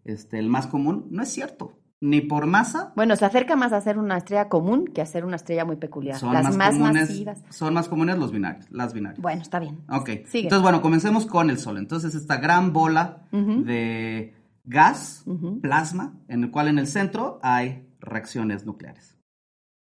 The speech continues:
Speaker 1: Y además, entonces, eh, pues nosotros vemos el Sol y parecería que está totalmente, eh, estable, que no varía mucho. Pero la verdad es que el Sol varía un montonal.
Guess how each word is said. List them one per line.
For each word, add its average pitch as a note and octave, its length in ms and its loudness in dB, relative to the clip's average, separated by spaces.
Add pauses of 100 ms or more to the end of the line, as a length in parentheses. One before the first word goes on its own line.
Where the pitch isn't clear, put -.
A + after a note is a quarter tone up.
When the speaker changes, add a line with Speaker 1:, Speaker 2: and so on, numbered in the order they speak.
(240)
Speaker 1:
Y D#3 100 2
además, G3+ 560 4
entonces, D3+ 560 -2 (400)
eh, B2+ 360 -2
pues A#2 160 -8
nosotros C#3+ 400 0
vemos C#3+ 380 2
el A#2+ 100 -4
Sol C#3+ 300 -2
y F3 40 -2
parecería A2+ 440 -8
que A2 60 -16
está A#2 200 -12
totalmente, A2+ 920 -8 (280)
eh, F#2+ 300 -8
estable, D#3 800 -2
que B2 100 -2
no C3 280 2
varía C3 260 0
mucho. E3 340 -2 (320)
Pero A#2+ 240 -2
la A#2 120 -2
verdad A#2+ 260 0
es D3+ 100 -4
que C3 80 -6
el A2 60 -4
Sol B2 320 -4
varía B2+ 580 -2
un C#3+ 440 -2
montonal. G2+ 1000 -4